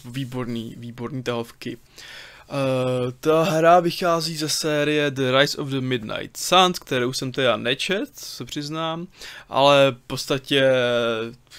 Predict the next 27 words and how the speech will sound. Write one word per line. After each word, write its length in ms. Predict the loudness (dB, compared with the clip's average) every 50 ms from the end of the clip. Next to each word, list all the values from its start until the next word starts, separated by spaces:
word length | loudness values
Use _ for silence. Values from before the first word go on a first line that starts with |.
| -20 -20 -20 _ _ -14 -12 -10
hází 400 | -4 -2 -2 0 0 -2 -4 -6
d-, 360 | -8 -10 -8 -8 -6 -6 -6
dohromady 840 | -6 -8 -8 -6 -6 -4 -4 -2 -2 0 0 0 0 0 -2 -2 -4 -6
různé 380 | -6 -6 -8 -6 -6 -6 -4
hrdiny, 340 | -4 -6 -6 -8 -8 -6 -6
jako 200 | -6 -8 -6 -4
je 120 | -4 -2
Doctor 400 | -4 -4 -6 -6 -6 -4 -4 -4
Strange, 840 | -4 -6 -6 -4 0 0 2 2 2 2 2 0 0 -2 -4 -6 -8 -6
Ghost 360 | -6 -6 -6 -6 -6 -4 -2
Rider, 360 | 0 0 0 0 0 0 0 0 0 0 0 0 -2 -4 -8 _ _ _ -20 -20 -20 -20 -20 -20 -20 -20 -20 -20 _ -14 -12
Blade 680 | -6 -2 2 6 6 8 8 6 6 4 4 2 2 0 -4 -8
a 40 |
tak. 460 | -2 4 6 8 8 8 6 2 -6 -16 -18 -20 -20 -20 -20 -20 -20 -14
Eh, 320 | -8 -4 0 0 0 0 0
přičemž 500 | -2 -4 -4 -2 0 0 0 0 -2 -2
my 140 | -2 -2 0
budeme 460 | 0 2 2 2 2 2 2 2 2
hrát 400 | 0 0 0 2 2 2 0 -2
za 100 | -4 -6
postavu 480 | -6 -8 -8 -6 -4 -4 -4 -4 -4 -2
novou 400 | -2 -4 -2 -2 -2 0 0 -2
úplně, 500 | -2 -6 -4 -2 -2 0 2 0 0 -2
kterou 360 | -2 -6 -6 -4 -4 -4 -6
tvůrci 360 | -8 -8 -10 -10 -6 -6 -4
vytvořili 520 | -4 -4 -6 -6 -6 -6 -4 -4 -4 -2 -4 -4
sp-, 160 | -6 -6 -6